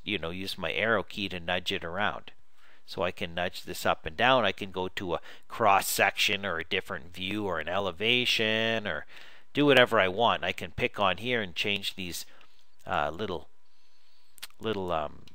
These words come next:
fixtures. Okay, the, the fittings. I can pick on this fitting and change it to a different fitting type. If I pick on here, I'll notice that it's, you know, it's in the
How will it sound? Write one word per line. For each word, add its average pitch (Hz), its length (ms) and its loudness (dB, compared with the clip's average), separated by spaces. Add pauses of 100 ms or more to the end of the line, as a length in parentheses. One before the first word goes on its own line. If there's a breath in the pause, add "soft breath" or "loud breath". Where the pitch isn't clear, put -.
fixtures. - 840 0 (380)
Okay, 110 400 -2
the, 95 180 -8 (220)
the 92 100 0
fittings. 127 540 2
I 87 100 0
can - 160 -6
pick - 260 -6
on 95 180 -2
this 76 200 -8
fitting 143 460 4
and 76 160 -6 (360 loud breath)
change 110 300 2
it 113 140 0
to 107 140 2
a 85 60 -2
different 101 400 -2
fitting 101 420 2
type. 123 400 4 (280 loud breath)
If - 80 -6
I 82 100 2
pick - 300 0
on 95 180 4
here, 143 240 8
I'll 101 120 8
notice 98 420 0
that 90 280 6
it's, - 320 -6
you 117 100 -4
know, 95 180 0
it's - 280 -8
in 98 180 -4
the 90 160 -4